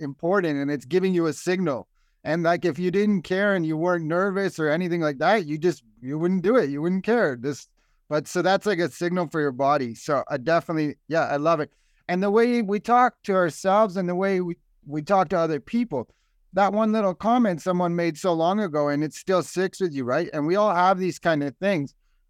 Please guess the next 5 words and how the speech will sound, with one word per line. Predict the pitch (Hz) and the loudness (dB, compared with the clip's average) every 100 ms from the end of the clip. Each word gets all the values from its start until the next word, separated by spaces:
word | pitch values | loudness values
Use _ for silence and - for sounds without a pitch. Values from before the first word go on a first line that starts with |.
| _ | _
And, | 165 170 165 156 - 160 | -2 -2 -4 -6 -8 -2
um, | 160 160 160 - _ _ _ _ | 0 0 -2 -8 _ _ _ _
it, | 170 - | -6 -2
it | 202 160 | -4 2
just | 226 - | 2 2